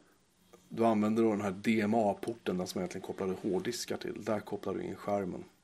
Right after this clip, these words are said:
Eh, och det var lite ironiskt att om du använde skrivaren och en Mega S D-dator och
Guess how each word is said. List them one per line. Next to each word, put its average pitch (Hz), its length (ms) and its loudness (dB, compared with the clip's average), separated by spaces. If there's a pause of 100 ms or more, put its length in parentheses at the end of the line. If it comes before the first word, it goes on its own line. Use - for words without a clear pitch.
(1700)
Eh, 101 360 2 (680)
och 107 120 0
det 113 60 6
var 110 220 6 (520)
lite 117 220 0
ironiskt 117 360 4
att 98 120 -2
om 107 80 0
du 113 80 4
använde 127 640 6 (1080)
skrivaren 95 840 4 (200)
och - 280 -4
en 107 100 6
Mega 98 300 4
S - 240 -4
D-dator 107 720 4
och - 360 -6